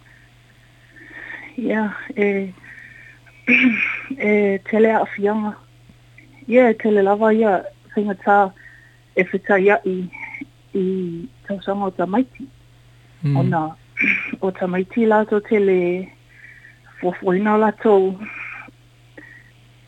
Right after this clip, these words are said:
Speaker 1: um, you know, anga i le mono i tangata.
Speaker 2: I.
Speaker 1: Mai,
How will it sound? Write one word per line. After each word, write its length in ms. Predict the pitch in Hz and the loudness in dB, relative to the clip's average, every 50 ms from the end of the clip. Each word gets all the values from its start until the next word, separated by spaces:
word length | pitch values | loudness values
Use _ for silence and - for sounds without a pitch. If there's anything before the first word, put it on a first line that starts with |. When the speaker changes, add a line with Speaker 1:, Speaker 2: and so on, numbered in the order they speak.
| - - - - - - - - _ - - | -14 -14 -12 -12 -12 -12 -14 -16 _ -12 -8
Speaker 1:
um, 400 | - 185 185 180 190 185 180 185 - - - - - | -6 -6 -6 -6 -6 -8 -10 -10 -14 -20 -20 -14 -8
you 100 | 190 190 | -4 -4
know, 200 | 190 185 185 214 214 - - - - - - - - | -2 -2 -2 -4 -6 -8 -14 -18 -18 -18 -14 -4 -2
anga 260 | 196 208 214 208 196 | 0 2 2 4 4
i 40 | 196 | 4
le 100 | 202 196 | 4 2
mono 280 | 208 214 214 208 190 | 2 0 0 2 0
i 60 | 196 202 - - | 0 0 -2 0
tangata. 380 | 254 247 277 294 - - - - - _ - - - - _ - - - | 2 2 2 2 0 -4 -10 -10 -14 _ -20 -20 -20 -20 _ -12 -4 0
Speaker 2:
I. 360 | 117 117 113 107 104 101 110 110 - - _ _ _ _ _ _ _ _ _ - - _ _ _ _ _ - - _ _ - - - - - - - - - - - - - - _ _ - - - - - - - - - - _ _ _ - - - - - - - - - - - _ - _ _ _ - | 2 4 4 4 2 0 -2 -4 -8 -14 _ _ _ _ _ _ _ _ _ -20 -20 _ _ _ _ _ -20 -20 _ _ -20 -18 -16 -16 -16 -16 -16 -18 -18 -20 -20 -20 -20 -20 _ _ -20 -20 -18 -16 -16 -16 -16 -18 -20 -20 _ _ _ -20 -20 -20 -20 -20 -20 -20 -20 -20 -20 -20 _ -20 _ _ _ -6
Speaker 1:
Mai, 500 | 220 214 220 220 220 220 220 226 220 | 0 2 4 4 6 6 6 4 2